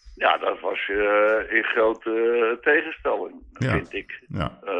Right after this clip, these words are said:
Speaker 1: maar goed, nu betrof het hem zelf. Dat is altijd anders, hè?
Speaker 2: Ja.
Speaker 1: <laughs> Reageren mensen anders, altijd anders.
Speaker 2: Ja.
Speaker 1: Als je, als het jezelf bet-, eh, betreft. Dus, eh, daar sta ik niet van te kijken.
Speaker 2: En hoe kijk jij dan, zeg maar, in het nu, hè? Als je nu kijkt, zie je ook positieve dingen? Ik wil toch een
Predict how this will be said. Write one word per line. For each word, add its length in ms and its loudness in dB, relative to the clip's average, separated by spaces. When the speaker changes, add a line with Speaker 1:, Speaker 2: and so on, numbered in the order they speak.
Speaker 1:
maar 140 2
goed, 360 -4
nu 260 -2
betrof 360 -2
het 140 -8
hem 240 -6
zelf. 560 2
Dat 180 -6
is 140 -4
altijd 300 2
anders, 340 -4
hè? 140 -4
Speaker 2:
Ja. 360 2
Speaker 1:
<laughs> 440 4
Reageren 520 6
mensen 360 2
anders, 260 -4
altijd 440 0
anders. 380 -2
Speaker 2:
Ja. 240 -4
Speaker 1:
Als 180 2
je, 260 -4
als 180 0
het 160 -8
jezelf 480 4
bet-, 180 -14
eh, 260 -2
betreft. 500 -8
Dus, 540 -6
eh, 360 2
daar 220 4
sta 200 6
ik 140 2
niet 180 -6
van 160 -4
te 80 -8
kijken. 420 -6
Speaker 2:
En 120 4
hoe 140 4
kijk 220 0
jij 100 0
dan, 140 -2
zeg 140 -4
maar, 140 0
in 100 0
het 160 -4
nu, 320 2
hè? 80 4
Als 140 -2
je 100 -2
nu 140 -2
kijkt, 500 -2
zie 200 -4
je 60 2
ook 220 -2
positieve 540 -2
dingen? 400 -2
Ik 100 -8
wil 120 -6
toch 140 -8
een 60 -4